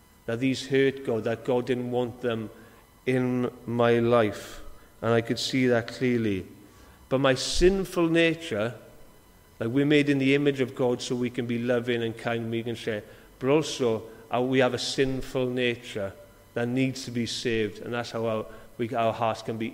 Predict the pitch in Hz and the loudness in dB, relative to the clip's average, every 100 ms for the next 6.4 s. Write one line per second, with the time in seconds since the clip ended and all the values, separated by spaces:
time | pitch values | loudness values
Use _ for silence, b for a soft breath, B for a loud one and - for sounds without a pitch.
0 | 120 117 113 113 104 110 110 110 110 113 | -2 -2 -2 -2 -4 -4 -6 -6 -4 -4
1 | - 117 110 107 107 101 98 107 107 104 | -4 -6 -6 -6 -6 -6 -2 0 0 -4
2 | - 107 110 101 107 104 107 - 104 98 | -6 -8 -8 -4 -2 -2 -6 -6 -6 -6
3 | 95 B B B B B B - 127 131 | -10 B B B B B B -4 2 4
4 | 127 - - - 156 175 165 156 143 143 | 2 0 -4 -2 2 4 8 8 8 4
5 | 135 - 143 127 131 123 131 120 123 120 | -2 2 4 6 4 0 -2 0 0 2
6 | 120 101 - - | 4 2 -2 -16